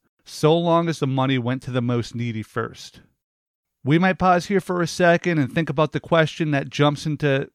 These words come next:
like, my head already. Why was there no urgency to actually bail out or save truly small businesses? The P P P essentially just used small businesses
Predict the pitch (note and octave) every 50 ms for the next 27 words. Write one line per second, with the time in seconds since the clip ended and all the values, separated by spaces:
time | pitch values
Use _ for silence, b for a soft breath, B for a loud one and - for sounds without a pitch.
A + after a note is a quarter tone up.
0 | _ _ C3 B2+ A#2 - C3 B2 C#3+ D#3+ C#3+ C#3 B2 A#2 A2+ A2+ A#2+ C3+ B2+ A2
1 | G2 F2 - _ _ _ _ _ _ _ _ _ - G#2 G2+ G#2 A2+ B2+ D#3 F3
2 | F3+ G3+ F3+ - - D#3+ E3 D#3 D3 C#3+ C#3 C#3+ D3+ C3+ C3 B2 C3 B2+ - D3+
3 | - - C3 A#2 - C3+ B2+ B2 B2 C3 - - C#3 A#2 G#2+ F#2 A#2+ A#2 A#2+ C3
4 | C3+ C3 C3 B2+ A#2 B2+ A2+ A2 - - C#3+ C#3 C#3+ C3 - - - B2+ A2 G#2
5 | G2+ - - B2 A2+ G2+ G2 F2+ G#2+ G#2+ G2 - - - - - - - - -
6 | - _ _ _ _ _ _ _ _ _ _ _ C#3 C3+ - - - F#3+ D#3+ F#3
7 | F#3 D#3 - - F#3 F3 D#3+ - C3+ C3 - - D#3 D3+ - - D#3 C3+ A#2+ A#2+
8 | D3 D3 - - D#3 D#3+ D#3 - - - C#3+ C#3 C#3 B2+ A2 C#3+ C#3 C#3 - D3+
9 | C3 - A#2+ A2+ A2 -